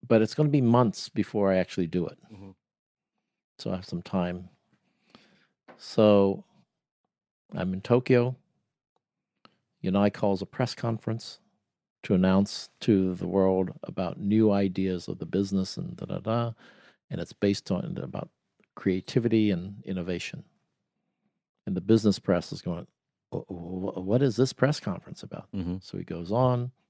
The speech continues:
Speaker 1: he talks for about fifteen minutes on stage. And then he says,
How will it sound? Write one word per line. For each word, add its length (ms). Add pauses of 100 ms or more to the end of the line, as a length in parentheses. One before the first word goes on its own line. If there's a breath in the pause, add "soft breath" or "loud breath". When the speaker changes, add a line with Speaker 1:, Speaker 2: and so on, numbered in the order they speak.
(100)
Speaker 1:
he 120
talks 360
for 120
about 200
fifteen 480
minutes 400
on 180
stage. 640 (1160 soft breath)
And 100
then 160
he 100
says, 440